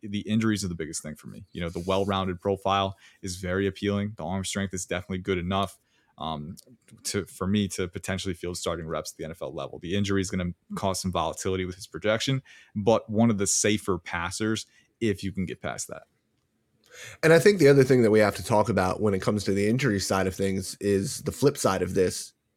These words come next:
Speaker 2: If you draft him on day two and you have an entrenched starter, maybe they're a veteran, um, but in a league that is going more towards mobility at the quarterback position, going more towards Q B runs, you might see an uptick in quarterback injuries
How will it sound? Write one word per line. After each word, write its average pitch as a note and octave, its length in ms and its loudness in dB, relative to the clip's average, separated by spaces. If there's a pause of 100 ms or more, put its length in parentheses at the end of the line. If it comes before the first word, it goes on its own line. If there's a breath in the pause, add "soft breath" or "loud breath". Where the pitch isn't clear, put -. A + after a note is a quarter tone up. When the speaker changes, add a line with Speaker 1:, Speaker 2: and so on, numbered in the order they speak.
(100)
Speaker 2:
If - 260 -4
you C3 140 -4
draft A#2 400 2
him G#2 180 2
on F#2+ 180 0
day F#2+ 160 2
two F#2 340 0
and F2 120 -2
you F#2+ 120 0
have G2 220 0
an G2 60 0
entrenched G2 440 0
starter, F#2+ 260 2
maybe F2+ 220 0
they're F2+ 160 0
a F2 60 -2
veteran, F2+ 440 0 (460 loud breath)
um, F2 360 -2 (100)
but A#2 180 6 (420)
in C3 100 8
a A#2+ 40 8
league B2+ 360 6
that A#2 140 8
is G#2 160 4
going G#2 300 4
more G2 220 4
towards G2+ 580 0
mobility G2 640 2 (120)
at - 200 -2
the - 80 -8
quarterback F2+ 460 -2
position, F2+ 440 -8
going G#2+ 260 2
more G#2+ 220 4
towards G#2+ 400 2
Q - 260 0
B G2+ 160 0
runs, F#2+ 560 -4 (380 loud breath)
you A#2+ 140 0
might A2+ 420 2
see B2+ 440 4
an G2 200 0
uptick - 540 -2
in G#2 220 0
quarterback F#2 600 -2
injuries G#2+ 540 2